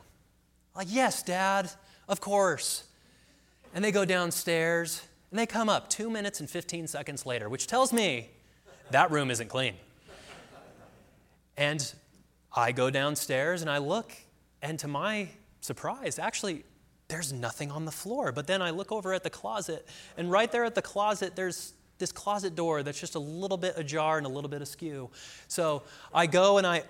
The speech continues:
open that door, and what do I see but a three-foot pile of toys and books and trash everywhere? And now, at that moment, even though the conditions were pristine, they were perfect, right? I,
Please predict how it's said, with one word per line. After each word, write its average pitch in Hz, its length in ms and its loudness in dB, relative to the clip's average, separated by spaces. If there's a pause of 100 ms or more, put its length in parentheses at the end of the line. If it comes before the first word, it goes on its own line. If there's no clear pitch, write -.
(160)
open 196 320 4
that 185 240 2
door, 156 480 6
and 151 280 0
what 165 100 0
do 180 80 4
I 165 120 8
see 170 360 4
but 139 140 2
a 135 40 2
three-foot 160 480 -2
pile 160 380 0
of 135 100 -4
toys 160 460 -2
and 139 100 -4
books 139 280 -6
and 135 80 -8
trash 120 460 -2
everywhere? 101 560 -12 (1400)
And 165 140 -4
now, 156 380 -2 (760)
at 139 180 0
that 170 220 -2
moment, 139 440 -6 (720)
even 196 280 0
though 175 400 2 (220)
the 151 80 -8
conditions 151 640 -4
were 139 100 -2
pristine, 131 840 -6
they 123 100 -4
were 123 160 -4
perfect, 156 720 -6
right? 127 260 -2
I, 156 160 2